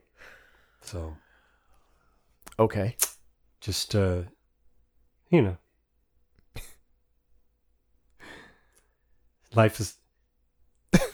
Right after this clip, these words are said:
Speaker 2: Kanye
Speaker 1: the world
Speaker 2: destroyed
Speaker 1: is, I
Speaker 2: them.
Speaker 1: thought twenty twenty-one would be better, but
Speaker 2: I think they met their match. I think Kanye, you know, every other time they're able to actually
Speaker 1: <laughs>
Speaker 2: kind of break down the, the man that they meet, but Kanye broke them down.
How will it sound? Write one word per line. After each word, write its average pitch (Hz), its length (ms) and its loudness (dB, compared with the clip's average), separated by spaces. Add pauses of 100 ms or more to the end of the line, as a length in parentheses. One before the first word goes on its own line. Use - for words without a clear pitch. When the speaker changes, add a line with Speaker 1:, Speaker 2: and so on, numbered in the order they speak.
(460)
Speaker 2:
Kanye 156 300 8
Speaker 1:
the 123 60 10
world 120 220 8
Speaker 2:
destroyed 135 240 8
Speaker 1:
is, 117 60 -10
I 139 100 10
Speaker 2:
them. 143 80 8
Speaker 1:
thought 185 140 8
twenty 175 220 10
twenty-one 143 560 6
would 113 140 2
be 110 120 8
better, 92 440 4 (640)
but - 380 -6 (100)
Speaker 2:
I 147 100 8
think 302 220 6
they 320 100 8
met 170 240 6
their 139 140 6
match. 120 640 -4 (360)
I - 80 10
think 165 220 6
Kanye, 147 460 6
you 135 100 2
know, 117 280 6
every 165 280 8
other 151 140 6
time 127 360 2
they're 127 220 4
able 113 240 2
to 107 80 4
actually 107 460 0
Speaker 1:
<laughs> 104 60 0
Speaker 2:
kind 110 160 2
of 98 80 0
break 107 240 2
down 104 320 -2
the, 95 220 -2 (960)
the 110 180 4
man 107 340 4
that 101 140 -2
they 92 120 4
meet, 90 360 -2
but 85 240 0
Kanye 113 400 4
broke 92 280 -2
them 104 200 2
down. 85 280 -4